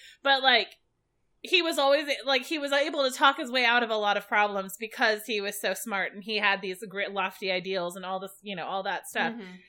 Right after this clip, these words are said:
Speaker 1: And, like, he,
Speaker 2: But
Speaker 1: it's
Speaker 2: he
Speaker 1: not
Speaker 2: also
Speaker 1: that
Speaker 2: had
Speaker 1: he,
Speaker 2: authority.
Speaker 1: he
Speaker 2: He had
Speaker 1: had
Speaker 2: a lot of
Speaker 1: authority.
Speaker 2: authority.
Speaker 1: He had a lot of authority. And all of that has kind of been stripped fr-, fr-, of him in this new series. Um, he doesn't have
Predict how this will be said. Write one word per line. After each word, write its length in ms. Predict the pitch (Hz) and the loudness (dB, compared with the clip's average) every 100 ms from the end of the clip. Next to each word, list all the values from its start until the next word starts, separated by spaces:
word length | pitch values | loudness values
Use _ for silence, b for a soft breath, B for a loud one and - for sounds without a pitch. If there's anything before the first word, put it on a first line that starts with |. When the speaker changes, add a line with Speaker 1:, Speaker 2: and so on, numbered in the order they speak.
| b - | b 2
Speaker 1:
And, 220 | 247 247 | 4 4
like, 200 | 240 214 - | 2 0 -2
he, 180 | 285 | -6
Speaker 2:
But 80 | 254 277 | -4 -2
Speaker 1:
it's 180 | 311 311 | -2 2
Speaker 2:
he 40 | |
Speaker 1:
not 80 | 285 | 2
Speaker 2:
also 120 | 294 | 2
Speaker 1:
that 40 | 269 | -2
Speaker 2:
had 20 | 269 | -4
Speaker 1:
he, 80 | |
Speaker 2:
authority. 760 | 240 233 226 233 160 131 131 - _ _ _ | -8 -4 -2 -2 -4 -12 -20 -20 _ _ _
Speaker 1:
he 100 | 330 | 0
Speaker 2:
He 40 | 359 | 8
had 180 | 370 302 | 8 10
Speaker 1:
had 20 | |
Speaker 2:
a 40 | |
lot 160 | 262 381 | 8 6
of 60 | |
Speaker 1:
authority. 240 | 370 262 - | 6 4 2
Speaker 2:
authority. 340 | - 92 - - | -4 -12 -18 -8
Speaker 1:
He 180 | 285 277 | -4 2
had 200 | 330 277 | 4 4
a 60 | |
lot 240 | 254 254 226 | 2 2 2
of 80 | 196 | 0
authority. 460 | - 285 196 123 b b 262 | -2 0 0 -4 b b 4
And 160 | 269 233 | 4 6
all 220 | 277 311 | 4 6
of 80 | 269 | 4
that 180 | 247 240 | 2 2
has 160 | 254 | -4
kind 260 | 254 233 233 | -2 0 0
of 100 | 214 | -2
been 180 | 220 214 | -2 -2
stripped 400 | - 285 294 - | -4 0 0 0
fr-, 200 | - 185 | -6 -6
fr-, 80 | 214 - | -4 -4
of 160 | 196 190 | -4 -4
him 400 | 175 165 190 - | -4 -6 -10 -10
in 160 | - 220 | -4 -4
this 200 | 196 - | -4 -6
new 160 | 196 185 | -8 -8
series. 580 | - 349 180 - - - b b b | -4 -2 -2 -6 -18 -20 b b b
Um, 260 | 240 208 196 | 4 4 2
he 120 | 247 | 4
doesn't 300 | 262 285 262 | 4 4 2
have 280 | 214 180 | 2 2